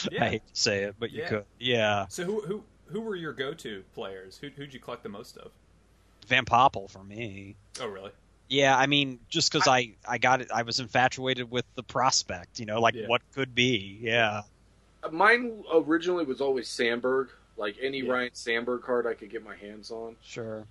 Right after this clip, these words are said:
Speaker 3: And
Speaker 1: Yeah.
Speaker 3: then, um, about maybe two years or a year before the Ripken rookie,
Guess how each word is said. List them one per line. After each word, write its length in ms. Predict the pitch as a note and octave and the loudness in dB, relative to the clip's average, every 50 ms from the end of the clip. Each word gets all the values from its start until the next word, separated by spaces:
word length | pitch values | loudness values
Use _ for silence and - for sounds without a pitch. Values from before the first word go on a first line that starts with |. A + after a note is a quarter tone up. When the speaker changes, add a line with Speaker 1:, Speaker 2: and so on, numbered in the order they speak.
| - - | -10 -4
Speaker 3:
And 180 | B2+ B2+ B2 B2 | -4 -2 -2 -2
Speaker 1:
Yeah. 60 | B2 | -2
Speaker 3:
then, 280 | B2+ C3 C3 C3 C3 B2+ | 0 0 0 -2 -2 -4
um, 480 | B2 B2 B2 B2 A#2+ A#2+ B2 A#2+ A#2+ - _ _ _ _ _ _ _ _ _ _ _ - | -4 -4 -4 -4 -4 -6 -8 -10 -12 -14 _ _ _ _ _ _ _ _ _ _ _ -6
about 460 | C#3 C#3 C#3+ D3 D3+ D3+ D3+ D#3 D#3 - _ _ _ _ _ _ _ _ _ _ _ _ | -4 2 4 6 6 6 4 4 0 -4 _ _ _ _ _ _ _ _ _ _ _ _
maybe 840 | - D3+ D#3 D3 D3+ D#3 D3+ D3 D3 C#3+ C#3 C#3 C3+ C3+ C3 B2+ B2+ - | 2 2 2 4 2 2 0 0 0 -2 -2 -4 -4 -4 -4 -6 -6 -6
two 260 | - - - F#3 F3+ F3+ | -8 -6 -6 -6 -8 -10
years 500 | E3+ E3 E3 E3+ E3+ F3+ F3+ E3+ - - | -12 -14 -12 -8 -6 -6 -6 -6 -4 0
or 140 | C#3 B2+ B2+ | 0 0 0
a 60 | A#2+ | 0
year 360 | A#2 A#2+ B2+ C3 C3+ C#3 D3 | -4 -6 -6 -2 -2 -2 -2
before 400 | C#3 C#3 C3+ - - C#3 C3+ C3+ | -2 -2 -4 -2 0 2 2 2
the 120 | B2+ B2 A#2+ | 2 0 -4
Ripken 680 | G#2 G#2+ A2 A#2 A2+ - - - C#3+ C3+ C3 C3 C3 B2 | -4 0 0 0 0 -2 -4 -4 -2 -2 -2 -4 -4 -2
rookie, 600 | C3 C3+ C3 - - C#3+ C#3 C3+ C3+ C3+ C3 | 0 0 -2 -2 -8 -16 -14 -14 -16 -16 -12